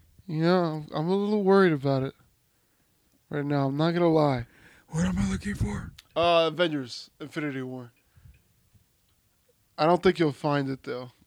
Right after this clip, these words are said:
Speaker 1: I'm like, I feel like Disney's
Speaker 2: I may.
Speaker 1: so good at taking stuff down.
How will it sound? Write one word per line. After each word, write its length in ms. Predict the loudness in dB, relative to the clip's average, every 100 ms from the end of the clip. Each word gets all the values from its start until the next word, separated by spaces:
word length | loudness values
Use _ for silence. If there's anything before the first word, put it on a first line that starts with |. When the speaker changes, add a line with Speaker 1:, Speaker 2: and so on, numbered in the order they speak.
| -14
Speaker 1:
I'm 240 | -12 -12 -12
like, 240 | -8 -6
I 100 | -4 -6
feel 300 | -6 -2 -2
like 220 | -2 -6
Disney's 680 | -8 -6 -6 -6 -8 -12 -20 -12 -6
Speaker 2:
I 160 | -4
may. 220 | -2 -4
Speaker 1:
so 340 | -4 4 6 6
good 220 | 6 6
at 160 | 4 2
taking 340 | -2 0 -4
stuff 300 | 0 0 0
down. 400 | -2 0 -2